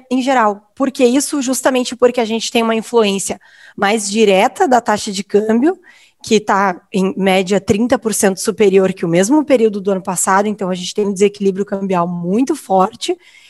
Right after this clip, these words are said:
que tá afetando mais aquela cesta de produtos ali que compõe o custo.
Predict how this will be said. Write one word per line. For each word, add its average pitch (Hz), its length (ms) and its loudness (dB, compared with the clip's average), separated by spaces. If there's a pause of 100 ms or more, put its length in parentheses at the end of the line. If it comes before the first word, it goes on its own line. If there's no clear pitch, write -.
que - 100 -6
tá 269 140 2
afetando 269 440 0
mais 240 380 0 (280)
aquela 254 380 0
cesta 240 300 2
de 226 100 0
produtos 226 460 0
ali 220 200 2
que - 120 -18
compõe 233 420 0
o 262 40 -4
custo. 226 460 -4